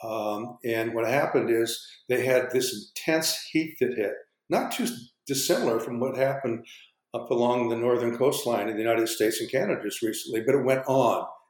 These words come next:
and on, unrelenting. And what happened is you had twenty thousand bats drop dead out of the sky, a lot of them right into, right into cities. Uh, fruit on trees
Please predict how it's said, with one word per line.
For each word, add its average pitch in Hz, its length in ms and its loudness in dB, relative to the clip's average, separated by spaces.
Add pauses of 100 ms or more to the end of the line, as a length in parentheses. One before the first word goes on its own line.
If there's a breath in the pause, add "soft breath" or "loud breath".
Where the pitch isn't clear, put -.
and 123 180 -2
on, 107 360 -2 (300)
unrelenting. 127 800 2 (640 soft breath)
And 120 100 -2
what 120 120 0
happened 135 400 4
is 120 160 4
you 127 100 0
had 117 180 4
twenty 123 280 0
thousand 117 500 0
bats 127 380 -2
drop - 320 -2
dead 110 200 2
out 98 200 2
of 95 80 -4
the 104 60 -8
sky, 104 340 -4
a 95 80 0
lot 123 220 -2
of - 80 -6
them 101 100 -10
right 107 160 2
into, 101 280 0 (960)
right 113 160 -2
into 117 200 0
cities. - 640 0 (580 loud breath)
Uh, 107 240 -2 (260)
fruit - 340 10 (220)
on 113 160 -8
trees - 720 -2